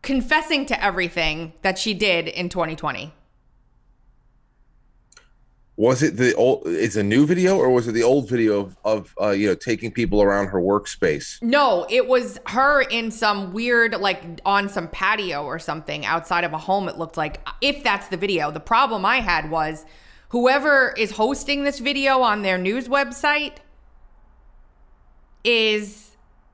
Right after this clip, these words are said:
Speaker 1: so polluted with video ads that I don't know what the video is and what's an ad. And I am certainly not gonna sit there clicking on all of those links. So
Speaker 2: No.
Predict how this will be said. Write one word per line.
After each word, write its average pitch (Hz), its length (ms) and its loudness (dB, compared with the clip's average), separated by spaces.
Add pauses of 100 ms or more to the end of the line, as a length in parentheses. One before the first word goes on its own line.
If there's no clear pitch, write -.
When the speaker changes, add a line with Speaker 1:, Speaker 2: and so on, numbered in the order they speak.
(520)
Speaker 1:
so 277 400 2
polluted 269 640 0
with 208 280 -2
video 208 640 0
ads 170 460 0
that 196 140 0
I 240 220 2
don't 254 300 0
know 240 120 0
what 240 240 0
the 208 100 -2
video 254 380 2
is 262 160 2
and 196 100 -4
what's 208 220 -2
an 180 80 -4
ad. 165 280 0
And 165 120 0
I 196 100 2
am 170 140 -2
certainly 190 560 -2
not 170 220 -2
gonna 160 140 -4
sit - 220 -6
there 147 140 -4
clicking 180 340 -6
on 151 120 -4
all 160 260 -2
of 147 80 -10
those 156 200 -8
links. 135 380 -10 (180)
So 160 400 -2
Speaker 2:
No. 80 240 0